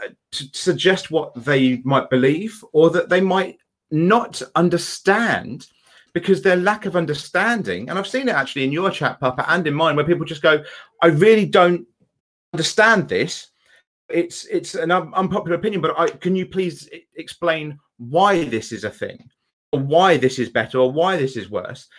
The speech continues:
And they're not trying to be, you know, nasty. They, they're trying to learn.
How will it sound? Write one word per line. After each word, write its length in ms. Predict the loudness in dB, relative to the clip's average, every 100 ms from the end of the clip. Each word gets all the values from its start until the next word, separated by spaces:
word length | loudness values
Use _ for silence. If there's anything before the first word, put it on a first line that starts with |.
| _ -4
And 140 | -2
they're 100 | -2
not 160 | -2 -10
trying 380 | -6 -6 -4 -6
to 120 | -4
be, 400 | -4 -6 -8 -14 _ _ _ _ _ _ -2
you 120 | 0
know, 0 |
nasty. 540 | 2 2 2 -4 -4
They, 320 | -2 -2 -4 -4
they're 120 | -4
trying 340 | -2 -4 -2
to 140 | -2 -2
learn. 500 | 0 0 -2 -10